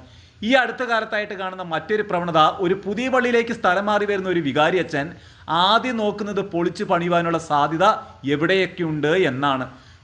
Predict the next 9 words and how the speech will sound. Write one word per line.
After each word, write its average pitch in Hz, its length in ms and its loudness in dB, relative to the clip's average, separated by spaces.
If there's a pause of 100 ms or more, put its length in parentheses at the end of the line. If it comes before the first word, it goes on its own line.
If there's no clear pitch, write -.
പോയ 185 300 4
വികാരി 226 380 2
പൊളിച്ചു 190 400 -6
കെട്ടിയതായിരിക്കും 185 720 -4
ചിലപ്പോൾ 160 340 0
ഈ 185 60 2
വികാരി 185 340 4
വീണ്ടും 180 400 -2
പൊളിക്കുന്നത്. 202 500 -2